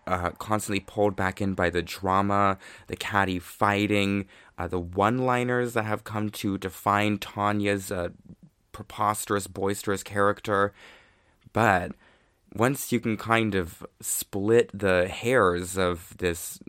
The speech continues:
luscious screenwriting, you get true tokens of what we have to deal with in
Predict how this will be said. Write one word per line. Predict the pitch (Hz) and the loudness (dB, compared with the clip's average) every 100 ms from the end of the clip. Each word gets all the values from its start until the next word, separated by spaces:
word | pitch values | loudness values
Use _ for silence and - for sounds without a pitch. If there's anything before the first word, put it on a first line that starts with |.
| - | -14
luscious | 92 90 98 104 - 87 - - | -10 0 0 0 -6 -6 -6 -6
screenwriting, | - 120 127 87 67 85 80 90 92 _ _ _ _ _ _ | -2 0 0 -4 -8 -10 -8 -10 -10 _ _ _ _ _ _
you | - 95 98 | -12 -6 -2
get | 101 85 98 - _ _ _ _ _ _ | 0 0 -4 -8 _ _ _ _ _ _
true | - - - 101 101 107 117 _ _ _ _ _ | -12 -8 -2 0 2 0 -4 _ _ _ _ _
tokens | - - 104 101 95 57 - | -14 -2 -2 -2 -10 -12 -14
of | - 90 85 - | -6 -6 -6 -12
what | 87 92 113 - | -4 0 0 0
we | - 101 | -4 -4
have | 98 98 95 | -2 -4 -4
to | 90 | -8
deal | 90 95 95 | -6 -2 0
with | 85 82 - | -2 -8 -8
in | - 87 85 | -10 -6 -6